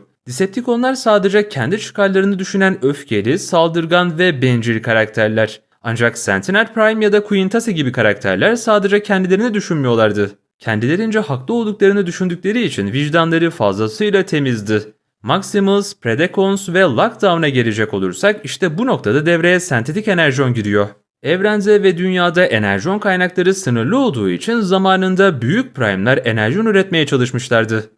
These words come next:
Sentetik enerjon dediğimiz şey ise yapay şekilde üretilen bir enerjon kaynağıydı.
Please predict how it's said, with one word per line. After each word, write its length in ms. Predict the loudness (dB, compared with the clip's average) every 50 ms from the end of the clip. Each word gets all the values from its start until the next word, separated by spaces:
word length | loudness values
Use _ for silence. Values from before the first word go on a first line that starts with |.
| _ _
Sentetik 540 | -12 -6 -4 -4 -4 -4 -6 -8 -6 -4 -2
enerjon 500 | 0 0 2 2 2 2 2 2 2 2
dediğimiz 440 | 0 0 0 0 0 0 -2 -2 -4
şey 220 | -2 0 0 0
ise 240 | 0 -2 -2 0 0
yapay 460 | 0 0 -2 -4 -2 0 0 0 0
şekilde 400 | 0 -4 -4 -2 -2 0 2 2
üretilen 500 | 2 0 -2 -2 -2 0 0 0 0 0
bir 160 | 0 0 0
enerjon 500 | 0 0 2 2 0 0 0 0 -2 -2
kaynağıydı. 800 | 0 0 0 0 0 0 0 0 0 -2 0 -2 -2 -2 -4 -10